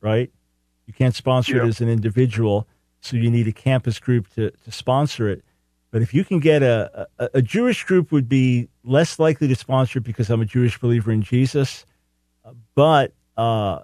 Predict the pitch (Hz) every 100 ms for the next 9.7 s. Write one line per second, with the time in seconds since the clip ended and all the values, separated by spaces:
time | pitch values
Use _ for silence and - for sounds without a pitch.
0 | _ 131 131 143 135 123 123 - 131 123
1 | 117 110 120 - 104 - - 110 - 170
2 | - - 135 120 120 _ _ _ - 110
3 | 120 131 117 - - 120 85 107 139 135
4 | 113 113 104 123 113 110 104 131 113 120
5 | 107 98 110 110 113 123 107 98 _ _
6 | _ _ _ 131 139 131 147 208 208 156
7 | 123 175 160 131 117 110 - 151 - 127
8 | 147 147 151 131 - 143 131 117 113 107
9 | 139 151 147 110 139 147 -